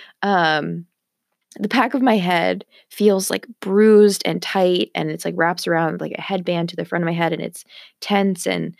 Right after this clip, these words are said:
light is hard, and I can't watch moving pictures. I can't watch videos 'cause I get, like, nauseous.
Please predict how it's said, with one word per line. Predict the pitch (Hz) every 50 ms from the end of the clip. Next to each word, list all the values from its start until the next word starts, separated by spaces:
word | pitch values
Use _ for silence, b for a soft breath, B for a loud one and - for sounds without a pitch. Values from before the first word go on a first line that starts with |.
| B B B B B B
light | - 170 180 185 202 214 -
is | - 180
hard, | - - 185 185 180 175 175 170 170 170
and | 170 170 156 - - _ - 170
I | 165 165
can't | 160 - - 202 202 190
watch | - 190 175 170 165 170 - - - - - _ _ _ _ _ - - - -
moving | 180 175 185 196 208 196 202 175
pictures. | 170 196 208 208 - 214 208 196
I | -
can't | 170 - 185 - -
watch | 180 170 165 - -
videos | 190 196 214 214 202 202 202 196 -
'cause | - - -
I | 170
get, | 170 -
like, | - - 170 -
nauseous. | - 185 196 196 196 185 - 196 190 175 175